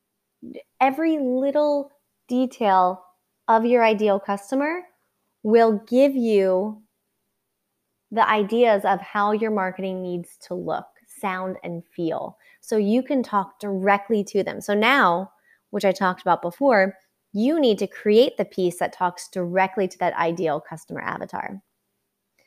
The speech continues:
That talks directly just to your audience, not to the entire world, because that won't really hit them in the gut. But the piece that will pull on their heartstrings,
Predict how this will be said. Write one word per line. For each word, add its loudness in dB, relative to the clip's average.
That 2
talks -4
directly 0
just 0
to -4
your 2
audience, 0
not -2
to -8
the -4
entire -2
world, 2
because -8
that 0
won't -2
really 0
hit -8
them -8
in -6
the -8
gut. -4
But 4
the 2
piece 0
that 2
will 2
pull 6
on 4
their 2
heartstrings, -2